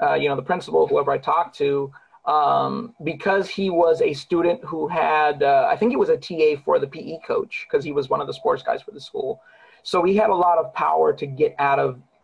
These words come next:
getting blamed for what he did. And he's all, "Oh,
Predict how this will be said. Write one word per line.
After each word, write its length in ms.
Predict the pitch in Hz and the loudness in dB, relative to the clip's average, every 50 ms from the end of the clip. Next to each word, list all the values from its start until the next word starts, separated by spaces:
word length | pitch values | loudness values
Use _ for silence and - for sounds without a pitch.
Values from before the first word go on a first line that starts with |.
| _ _ _ _ _ _ 147 | _ _ _ _ _ _ -4
getting 320 | 151 165 160 160 151 147 | -2 -2 0 -2 -4 -2
blamed 320 | 135 151 147 147 151 165 - | 0 0 0 0 0 -2 0
for 120 | 180 170 | 0 2
what 140 | 175 180 180 | 2 2 2
he 80 | 185 | 2
did. 320 | 175 190 196 202 208 208 202 | 2 4 4 4 4 4 2
And 100 | 202 180 | 2 0
he's 120 | 180 165 | 2 0
all, 160 | 180 170 156 - - 247 - | 0 0 0 -4 -8 -12 -4
"Oh, 360 | - 202 208 196 180 156 139 | 0 2 2 2 2 0 -4